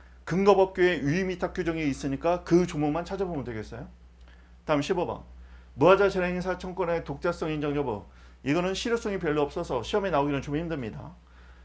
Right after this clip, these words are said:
무하자 재량행사 청구권은 형식적 공권이어서 내용이 없고, 그리고 독자적, 독자성 인정 여부에 관한 논란이 있지만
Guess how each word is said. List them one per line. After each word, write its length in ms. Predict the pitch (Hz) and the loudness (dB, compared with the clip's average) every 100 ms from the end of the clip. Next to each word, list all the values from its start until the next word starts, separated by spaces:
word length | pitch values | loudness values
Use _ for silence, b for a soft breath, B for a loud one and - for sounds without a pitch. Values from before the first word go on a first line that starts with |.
| b b - | b b -12
무하자 360 | 117 160 196 190 | 4 6 6 4
재량행사 440 | 185 180 180 185 | 2 0 -2 -4
청구권은 440 | 190 185 190 165 | -4 -6 -2 -2
형식적 440 | 156 196 - - 185 | -4 -8 -4 -2 -2
공권이어서 540 | 170 165 165 160 160 | -2 -2 -2 -2 -2
내용이 300 | 127 143 151 | 0 0 0
없고, 440 | 135 135 123 95 - b b b b b - | -4 -4 -6 -6 -10 b b b b b -2
그리고 380 | 147 160 175 175 | 2 4 2 0
독자적, 1200 | 151 - - - 190 175 175 170 190 196 - - - - - - - | -6 -6 -18 0 4 6 6 4 4 2 0 -14 -20 -20 -20 -20 -8
독자성 840 | 147 143 190 180 - 180 143 107 - | -8 2 2 2 0 0 0 -2 -6
인정 360 | 147 156 160 | -2 0 0
여부에 200 | 151 160 | -2 -2
관한 220 | 156 156 | -2 -2
논란이 340 | 139 139 151 139 | 0 0 0 -2
있지만 360 | 117 143 190 | -6 -6 -6